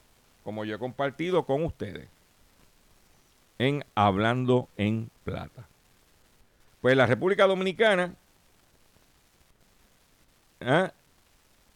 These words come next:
está, dice que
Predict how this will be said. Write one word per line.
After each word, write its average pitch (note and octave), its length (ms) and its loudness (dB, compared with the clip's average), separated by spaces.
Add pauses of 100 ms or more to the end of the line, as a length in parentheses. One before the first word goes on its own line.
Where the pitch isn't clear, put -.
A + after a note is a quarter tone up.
(100)
está, D#3 580 2 (1600)
dice C3+ 480 -4
que C#3+ 1400 2